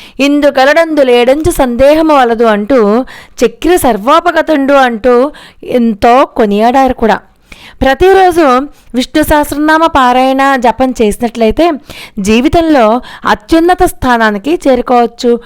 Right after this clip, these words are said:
అదృష్టం కలుగుతుంది, రాజయోగం కలుగుతుంది,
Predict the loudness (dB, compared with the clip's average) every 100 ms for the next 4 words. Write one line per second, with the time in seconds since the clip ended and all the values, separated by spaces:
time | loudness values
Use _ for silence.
0 | -12 -6 -4 -2 -4 -4 -6 -2 -2 -2
1 | -4 -4 -2 -4 -6 -20 -16 -10 -8 -6
2 | -2 -2 -2 -8 -10 -10 -12 -6 -6 -6